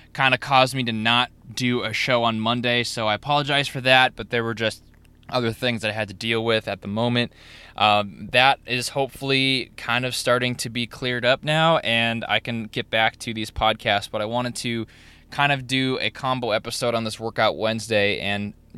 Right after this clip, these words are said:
not necessarily give you specific and advanced workout techniques, but really more the bread and butter, the things that matter, the stuff that you need to pay attention to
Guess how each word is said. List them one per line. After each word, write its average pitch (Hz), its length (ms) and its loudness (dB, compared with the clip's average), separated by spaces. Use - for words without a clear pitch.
not 139 240 2
necessarily 139 500 -2
give 123 240 -4
you 123 140 -2
specific 120 720 -2
and 113 100 -2
advanced 107 640 -4
workout 127 460 0
techniques, 131 580 -4
but - 160 -6
really 127 260 0
more 113 460 -2
the 117 80 -6
bread 117 260 0
and 113 180 -2
butter, 113 300 0
the 107 100 -8
things 113 360 -8
that 98 140 -6
matter, 110 500 0
the 104 100 -14
stuff - 420 -4
that 101 220 -2
you 110 180 -6
need 113 180 -6
to 110 60 -10
pay - 200 -4
attention 110 440 -8
to 107 360 -6